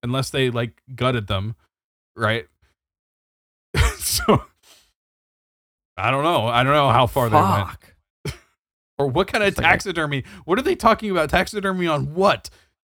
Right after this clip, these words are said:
Speaker 1: On animals?
Speaker 2: On the
Speaker 1: People?
Speaker 2: hands. I cut the hands off. <laughs>
Speaker 1: I mean, that's
Speaker 2: And then I, you know.
Speaker 1: terrible.
Speaker 2: Fucking
Speaker 1: What in
Speaker 2: hell.
Speaker 1: the hell?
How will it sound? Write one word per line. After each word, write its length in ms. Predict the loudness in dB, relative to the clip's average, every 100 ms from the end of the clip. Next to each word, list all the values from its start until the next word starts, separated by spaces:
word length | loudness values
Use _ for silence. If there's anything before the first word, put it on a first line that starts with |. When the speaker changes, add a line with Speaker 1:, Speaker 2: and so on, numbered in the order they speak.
| _ -2
Speaker 1:
On 140 | 2
animals? 640 | 4 4 4 -2 -6 -14 -20 _ _ _ _ 4
Speaker 2:
On 80 |
the 60 | 6 6 6
Speaker 1:
People? 200 | 6 6
Speaker 2:
hands. 560 | 4 2 2 0 -2
I 140 | -2 -2
cut 240 | 2 0
the 80 | 0
hands 460 | 2 4 6 4 6
off. 920 | 6 4 2 -6 -6 0 2 2 -4 _
<laughs> 140 | _ -4
Speaker 1:
I 80 |
mean, 100 | -2
that's 300 | -2 -6 -8
Speaker 2:
And 100 | -6
then 100 | -4
I, 300 | -4 -6 -10 _ -12
you 100 | -10
know. 220 | -6 -8
Speaker 1:
terrible. 840 | -10 -12 -4 -2 0 -4 -6 -16 -20 _ _ _ -20
Speaker 2:
Fucking 160 | -12 -8
Speaker 1:
What 180 | -10 -12 -10
in 60 | -8
Speaker 2:
hell. 260 | -6 -8
Speaker 1:
the 240 | -8 -8 -6
hell? 380 | -6 -8 -10